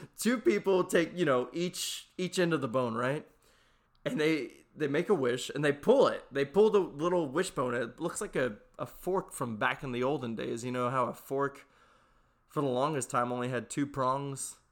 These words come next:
But yeah, and you just, they pull the p-, they pull the bone apart from the, from the turkey,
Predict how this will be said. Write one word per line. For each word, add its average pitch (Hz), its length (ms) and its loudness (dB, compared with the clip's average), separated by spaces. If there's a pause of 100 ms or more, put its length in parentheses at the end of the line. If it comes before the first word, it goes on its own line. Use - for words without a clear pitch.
(240)
But 123 340 0 (220)
yeah, 175 200 2
and 127 180 -2
you 123 60 -4
just, 120 240 -8
they 127 140 -4 (260)
pull 180 340 2
the 135 140 -10
p-, - 240 0
they 135 120 -4
pull 185 280 -2
the 151 80 0
bone 127 340 2
apart 120 380 -4
from 139 140 -4
the, - 180 -6
from 190 220 2
the 147 100 -2
turkey, 127 540 -4